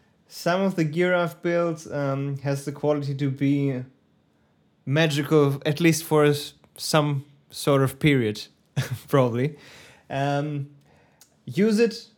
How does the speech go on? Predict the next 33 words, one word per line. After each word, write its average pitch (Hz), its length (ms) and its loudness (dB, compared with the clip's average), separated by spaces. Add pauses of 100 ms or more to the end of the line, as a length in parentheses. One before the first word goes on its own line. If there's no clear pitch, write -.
(420)
but 143 240 -2 (280)
don't 180 180 6
get 165 160 4
stuck 143 320 -2
on 104 120 -4
it, - 180 -8 (140)
sort 101 280 -6
of, 95 180 -10
you 120 80 -4
know? 170 280 0 (560)
Don't 156 320 4
think 151 320 0
it's 139 180 0
the 139 140 2
only 143 280 2
way. 107 440 -4
Uh, 123 160 -4
don't 151 260 0
close 151 460 2 (160)
any 143 180 2
doors 135 480 2 (140)
just 131 200 -4
because 123 340 -4
you 123 60 -4
found 127 540 -2
something 120 380 -4
cool. 101 340 -6 (680)
Um, 131 680 -6 (520)
so, 151 540 0
yeah, 156 340 2 (180)
uh, 147 320 -2
I 156 100 -2
found 165 520 -4